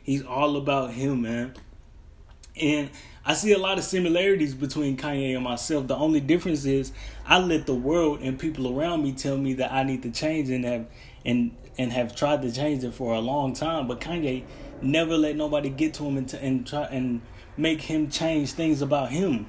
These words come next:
He's confident in who he is, and I feel like,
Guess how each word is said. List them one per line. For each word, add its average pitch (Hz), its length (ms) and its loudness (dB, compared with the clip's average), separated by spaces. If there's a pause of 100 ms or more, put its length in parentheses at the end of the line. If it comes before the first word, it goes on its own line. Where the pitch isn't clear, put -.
He's 175 260 0
confident 175 520 -2
in 135 60 -2
who 147 180 0
he 156 300 2
is, 127 160 -4
and 120 180 -4 (540)
I 151 120 0
feel 160 240 0
like, 139 480 0